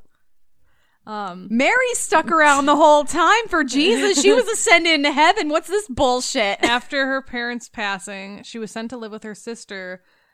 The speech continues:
Speaker 1: Lu-, Luvina, Luvenia.
Speaker 2: Luvi-,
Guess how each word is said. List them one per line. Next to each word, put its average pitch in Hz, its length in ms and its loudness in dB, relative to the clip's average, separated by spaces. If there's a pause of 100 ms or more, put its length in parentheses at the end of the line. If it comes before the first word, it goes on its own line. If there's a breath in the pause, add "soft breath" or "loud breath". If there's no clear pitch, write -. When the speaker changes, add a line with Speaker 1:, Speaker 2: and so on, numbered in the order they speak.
(240)
Speaker 1:
Lu-, 226 340 -6 (140)
Luvina, 233 880 -8 (120)
Luvenia. 202 920 -8 (840)
Speaker 2:
Luvi-, 190 380 -10